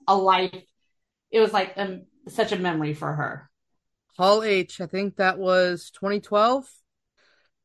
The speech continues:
Speaker 2: Uh, that might have been Iron Man.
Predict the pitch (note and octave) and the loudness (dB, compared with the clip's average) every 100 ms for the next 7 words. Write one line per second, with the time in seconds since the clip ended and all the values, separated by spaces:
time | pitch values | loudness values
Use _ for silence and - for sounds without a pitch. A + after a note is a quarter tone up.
0 | _ D#3 F3 D#3 D3+ D3+ D3+ D3+ D3+ D3+ | _ -16 -8 -4 -2 -2 -2 -2 -2 -4
1 | D3 _ _ _ - D#3+ - D#3 C#3+ G3 | -6 _ _ _ -14 -12 -12 -12 -12 -10
2 | C4+ - A#3 A3 D#3+ D3+ F#3+ B3+ D4+ E4 | -12 -10 -8 -8 -10 -12 -10 -10 -12 -12
3 | F4 | -14